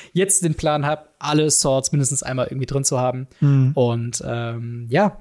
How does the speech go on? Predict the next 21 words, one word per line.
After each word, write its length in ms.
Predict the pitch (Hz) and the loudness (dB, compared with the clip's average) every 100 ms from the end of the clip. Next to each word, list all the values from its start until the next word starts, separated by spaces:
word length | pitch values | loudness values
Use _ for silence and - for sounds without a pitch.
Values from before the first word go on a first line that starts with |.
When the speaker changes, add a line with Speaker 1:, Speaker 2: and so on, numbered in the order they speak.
| - | -8
Speaker 1:
das 300 | 143 151 - | -2 0 0
war's 160 | 196 | 0
soweit 240 | 208 208 208 | 0 0 0
zu 100 | 214 | 0
den 80 | 196 | 0
Mechaniken. 640 | 185 214 285 - 127 120 | 0 0 -2 -2 -4 -2
Also, 240 | 131 143 | -2 -2
wie 80 | 147 | -2
findet 240 | 156 208 202 | 0 -2 0
ihr 80 | |
die 120 | 208 196 | -2 -2
Mechaniken 520 | 180 196 208 160 143 | 0 0 -2 -2 -2
von, 320 | - 143 147 - - - - | 0 -2 -2 -10 -20 -20 -4
äh, 300 | 139 143 143 | 0 2 2
Mom, 520 | 139 147 208 135 113 | 2 2 2 0 -4
von 420 | 110 135 127 127 - | -4 -4 -4 -6 0
M 140 | 165 | 0
T 100 | - | 0
G 200 | 135 151 | -2 0
Mom 300 | 147 175 131 123 | 2 2 2 0
sozusagen? 680 | 127 - 135 202 - 139 | -2 -2 0 0 2 2